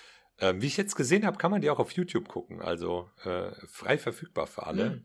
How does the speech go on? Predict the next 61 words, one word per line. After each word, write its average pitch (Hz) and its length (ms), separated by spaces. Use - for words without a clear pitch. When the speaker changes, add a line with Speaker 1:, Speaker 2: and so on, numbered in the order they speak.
Speaker 1:
Ähm, 92 180
muss 95 200
man 95 220
auf - 160
dem 87 180
Formel 90 260
eins 107 240
Kanal 101 440
dann 92 260
auf - 380
Live 98 720
gehen 87 380
und 90 260
dann 82 260
sind 90 220
da 85 40
auch 80 140
die - 100
Aufzeichnungen 85 600
quasi 82 260
noch. 101 220
Das - 180
war 180 80
in 139 60
Monza 170 300
ganz 104 340
cool, 226 200
weil 92 140
da 95 140
war, 101 160
kam 117 200
dann 98 120
erst 92 180
Lando, 120 600
dann 117 180
kam 117 180
Alex 101 280
Albon 139 340
dazu 156 320
und 117 120
dann 139 120
noch 147 100
Charles 139 300
Leclerc. 165 320
Die - 80
standen 117 240
da - 100
alle 165 220
zu 156 160
dritt 208 260
und 113 100
haben 110 140
so 113 80
über 107 140
das 98 180
Rennen 131 140
Speaker 2:
Mhm. 110 60
Speaker 1:
geredet. 85 440
Sehr, 151 300
sehr 123 180
interessant, 98 580